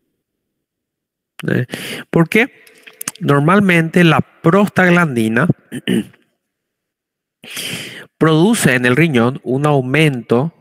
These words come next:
de, eh, la vasodilatación en la arteriola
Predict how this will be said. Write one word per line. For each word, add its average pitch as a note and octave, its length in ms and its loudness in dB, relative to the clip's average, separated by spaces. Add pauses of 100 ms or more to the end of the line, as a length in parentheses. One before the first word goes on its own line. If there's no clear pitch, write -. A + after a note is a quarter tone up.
(300)
de, A#2+ 540 2
eh, G#2+ 600 2
la G#2 160 2
vasodilatación C3+ 1000 0
en C3 260 0
la C#3+ 100 0
arteriola B2+ 1040 0